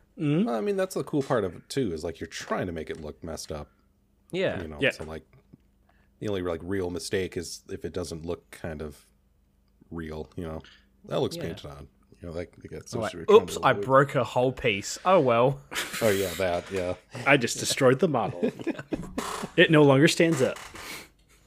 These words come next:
Speaker 3: Um, but other than that, that's the only thing I've been working on.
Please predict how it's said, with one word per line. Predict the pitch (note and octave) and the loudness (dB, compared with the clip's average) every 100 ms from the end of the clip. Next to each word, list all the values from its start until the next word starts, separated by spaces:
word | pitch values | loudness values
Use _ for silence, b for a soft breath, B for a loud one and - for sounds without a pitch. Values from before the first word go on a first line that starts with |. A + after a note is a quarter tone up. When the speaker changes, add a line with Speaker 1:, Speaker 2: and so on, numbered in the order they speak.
| b b b b b B2 | b b b b b 2
Speaker 3:
Um, | C3+ C#3 C#3 C#3 C#3 B B B - | 4 4 0 -2 -6 B B B -2
but | C#3+ | 4
other | D#3 G3 | 4 4
than | D#3+ B2+ | -2 -2
that, | B2 D3 G#2+ - _ _ _ b b b b _ - | 2 2 2 -2 _ _ _ b b b b _ -2
that's | D3 - | -2 0
the | F3 | 0
only | D3+ C3+ | 2 0
thing | C3+ | -2
I've | G#2 | -2
been | G2 F#2+ | -4 2
working | B2+ F3 B2+ G#2 | 4 4 2 -4
on. | E2 D2+ | -6 -10